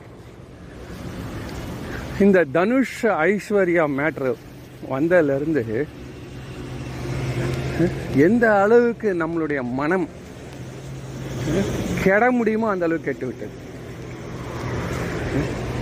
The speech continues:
இந்த ஊடகங்கள், அவற்றின் மேல் நம்ம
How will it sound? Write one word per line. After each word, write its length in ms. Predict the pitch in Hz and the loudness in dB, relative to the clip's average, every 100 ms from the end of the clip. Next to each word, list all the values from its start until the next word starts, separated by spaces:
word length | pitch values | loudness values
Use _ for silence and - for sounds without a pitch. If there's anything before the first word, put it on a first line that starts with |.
| - - 131 - 160 | -4 -2 -2 2 4
இந்த 180 | 175 165 151 143 131 120 107 123 - - - - - - - 131 196 | 6 6 6 4 4 2 -2 -6 -10 -14 -14 -14 -14 -14 -8 2 6
ஊடகங்கள், 520 | 247 202 175 135 104 - - - - - - - - - - - - - - - - - - 156 | 6 4 0 -2 -6 -14 -20 -20 -20 -20 -18 -18 -18 -18 -16 -14 -12 -10 -8 -6 -6 -4 0 2
அவற்றின் 400 | 190 190 214 208 | 2 2 4 6
மேல் 180 | 240 | 6
நம்ம 140 | 208 | 4